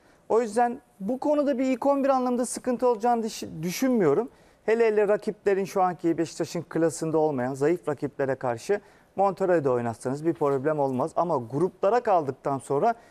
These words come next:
tabii ki Beşiktaş'ın özellikle, hadi grubu da geçtim, şampiyonluk yarışında bir tane daha kaliteli bir stopere ihtiyacı var. Ee, nasıl bir stopere ihtiyacı var onu da söyleyeyim. Şimdi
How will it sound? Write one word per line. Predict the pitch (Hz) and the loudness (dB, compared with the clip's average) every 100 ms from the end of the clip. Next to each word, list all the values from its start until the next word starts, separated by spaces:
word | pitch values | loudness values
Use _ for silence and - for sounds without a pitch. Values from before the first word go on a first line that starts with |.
| _ _ | _ _
tabii | - 202 147 | 0 2 2
ki | - | 0
Beşiktaş'ın | 156 160 - 131 - 185 - | -2 -2 -4 -6 -4 -6 -2
özellikle, | 139 135 170 180 185 - 170 - _ | 0 2 2 0 -4 -2 -2 -4 _
hadi | - 156 | -2 -2
grubu | 151 160 180 214 | 0 2 2 2
da | 196 | 2
geçtim, | 139 - 123 - - _ | 0 -2 -8 -10 -18 _
şampiyonluk | - 156 165 190 202 226 - | -4 -4 -2 -2 -2 -4 -2
yarışında | 151 139 - 135 139 220 - _ _ _ _ | 0 0 -2 -2 0 -2 -6 _ _ _ _
bir | 190 254 | -4 -2
tane | 196 165 139 151 | 0 0 0 0
daha | 196 | 0
kaliteli | - 165 208 165 147 | 0 -2 0 0 0
bir | 143 | -4
stopere | - 139 185 208 | -4 -4 2 2
ihtiyacı | 139 - 131 120 120 | 2 -2 -2 -2 -2
var. | 107 113 _ _ _ - 127 | -4 -6 _ _ _ -6 0
Ee, | 113 113 110 113 113 - _ _ _ | 2 4 4 2 -2 -10 _ _ _
nasıl | 151 208 233 196 | -2 -2 0 -4
bir | |
stopere | - 156 131 131 127 | -2 -4 -2 0 0
ihtiyacı | 117 127 110 120 | 0 -2 0 0
var | |
onu | 123 165 | 0 2
da | 151 | 0
söyleyeyim. | - 120 113 180 | 0 -2 0 -2
Şimdi | 175 185 185 | -4 0 0